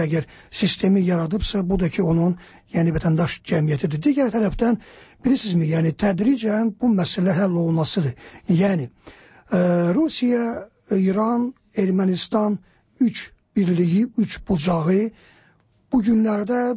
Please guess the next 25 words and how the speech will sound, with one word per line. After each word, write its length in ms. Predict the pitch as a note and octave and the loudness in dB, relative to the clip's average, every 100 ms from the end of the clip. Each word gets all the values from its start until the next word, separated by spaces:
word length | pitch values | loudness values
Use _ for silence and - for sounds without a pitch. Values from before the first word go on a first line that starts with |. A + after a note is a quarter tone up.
| A3 | -2
belə 180 | G#3+ F3 | -2 0
deyək 200 | E3 F3 | -2 -2
də, 40 | G3 | 0
bu 80 | |
yaxın 300 | G3+ F#3+ B3+ B3+ | 0 2 0 2
illərdə, 520 | F#3+ F3+ F3 D#3+ F#3+ G3+ G3+ - - - _ _ - | 2 2 2 2 0 0 -4 -14 -20 -20 _ _ 0
e, 60 | F3 E3+ D3+ - | 2 2 -2 -2
həll 180 | G#3+ A3 | -2 0
olunmasıdır. 640 | G#3+ F3 F3+ F3 - E3+ D#3+ | 0 2 2 2 0 -2 2
Yəni, 140 | F3 F#3 | 2 2
nə 100 | A3+ | 2
mənada? 420 | F3 C#3+ C3+ B2+ - - - - | 0 -4 -8 -10 -12 -20 -18 -2
İran 300 | A3 B3 D4+ | 2 2 2
problemi 400 | - A#3+ G3+ A#3+ | -2 -4 0 0
həll 260 | F#3 B3 A3 | 0 0 -2
olunandan 500 | G3+ G3+ G3 G#3+ G#3 | 0 0 0 0 -2
sonra, 520 | - D#3 C3+ C#3 G3+ _ - - - | -2 -4 -4 -6 -8 _ -20 -20 -6
İran 360 | - F#3+ G3 G3 | 0 2 2 2
nüvə 420 | E3+ F3+ F3+ F#3 - _ _ | 2 2 0 -2 -6 _ _
problemi 540 | - F#3 D#3+ E3 F3 F3 - _ | -6 -4 -2 0 0 -2 -8 _
həll 240 | - G3+ G3 - | -2 -2 -2 -2
olunarkən, 880 | F#3 E3+ E3+ F#3+ E3+ D3+ D3+ D#3+ G#3+ - - - | 0 2 2 2 0 -2 -2 -2 -6 -10 -12 0
əlbəttə 480 | G#3+ D#4 E4+ - | 0 0 -2 -2
ki, 180 | D#3+ A3+ C#4+ - _ _ _ - F#3 | 0 2 2 -2 _ _ _ -6 -2
Rusiya 540 | F#3 C#4 - F#3 F#3 | 2 0 0 0 0